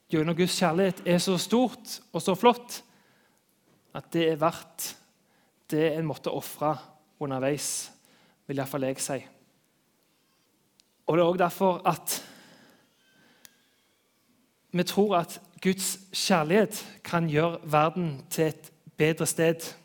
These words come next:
Samfunn som blir preget av Guds kjærlighet, kan bli et bedre sted å være i. Vi tror at det Guds kjærlighet gjør med et enkelt menneske, kan også være med å forandre hele verden.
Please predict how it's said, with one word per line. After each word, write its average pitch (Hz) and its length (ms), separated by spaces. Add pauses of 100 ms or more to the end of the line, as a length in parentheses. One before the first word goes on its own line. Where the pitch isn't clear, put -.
(1120)
Samfunn 185 540
som 185 140
blir 170 160
preget 165 240
av 170 120
Guds 165 200
kjærlighet, 170 560 (180)
kan 151 160
bli 160 140
et 151 140
bedre 156 380 (120)
sted 156 480
å 147 80
være 147 280
i. - 20 (1900)
Vi 175 120
tror 190 320
at - 280 (520)
det 175 160
Guds 170 280 (100)
kjærlighet 175 580
gjør 170 180
med 175 140
et 170 220
enkelt 175 280
menneske, 170 520 (640)
kan 160 140
også 156 160
være 151 160
med 156 160
å 156 80
forandre 160 640 (400)
hele 147 240
verden. 147 340